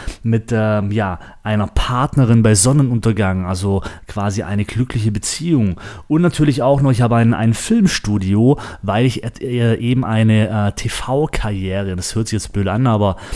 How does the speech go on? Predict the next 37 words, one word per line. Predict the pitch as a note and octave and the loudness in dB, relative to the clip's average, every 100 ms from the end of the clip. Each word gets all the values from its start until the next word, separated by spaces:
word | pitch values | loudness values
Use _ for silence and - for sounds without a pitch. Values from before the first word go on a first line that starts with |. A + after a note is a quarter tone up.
| - - | -10 -10
äh, | A#2 G#2 | -4 -4
ich | G2 | -4
möchte | C3+ D3+ D#3+ | -4 -4 -2
eine | D#3 | -2
erfolgreiche | B2 D#3 D#3 D3 C#3 B2+ | 0 0 0 0 0 0
T-V-Karriere, | - - D3 F3+ - A2 G2+ G2+ G2+ F#2 E2+ - - - - | -4 -4 -4 -4 -4 -2 0 0 0 -2 -4 -10 -16 -18 -8
äh, | G#2+ | -4
haben. | G2+ - G#2 G2+ G2+ | -4 -4 -2 0 2
Und | F#2 E2 - - | 0 -4 -10 -8
da, | G2 G#2 A2+ B2 G#2+ | -4 0 2 2 0
ich | - B2 - | -4 -8 -4
sag | A#2 A2 | -4 -2
das | A#2+ | -2
jetzt | G#2+ B2 | -2 -2
nicht | A#2+ B2+ | 0 2
nur | A#2+ C3+ C3 | 4 6 6
so, | G#2+ B2 C#3+ | 4 2 2
sondern | C3 B2 A#2 - - - - | 2 2 2 -2 -10 -14 -6
wie | A#2 | 0
gesagt, | B2 G#2+ G#2+ A#2 - | 2 4 2 2 0
äh, | A2+ G#2+ | 2 2
weil | G2+ G#2 B2+ | 2 0 -2
ich | |
diese | - A#2 A2 | -2 -4 -2
Dinge | A#2 C3 | 2 2
immer | G#2+ B2+ | 2 2
manifestiere | A#2 A2+ A2+ A2 - - D3+ C3 | 2 2 0 -2 -4 -4 -2 0
in | |
meinem | A2+ G#2+ | 0 0
Kopf, | - B2+ - - - - - | 0 -4 -6 -12 -14 -18 -10
ähm, | A#2 A2+ A#2 A#2+ - | -2 0 0 -2 -12
habe | - A2+ A#2 | -6 -2 0
ich | - | 0
durchaus | A#2+ A#2 - - G#2+ B2 - - | 4 4 2 0 4 4 2 -2
zwei | - - G2+ G#2 | -4 -4 -4 -4
Sendungen | G2 G#2+ C#3+ A#2+ G2 F2+ | -2 0 4 4 4 0
bekommen. | F2 - F#2 E2 | -2 -4 -4 -6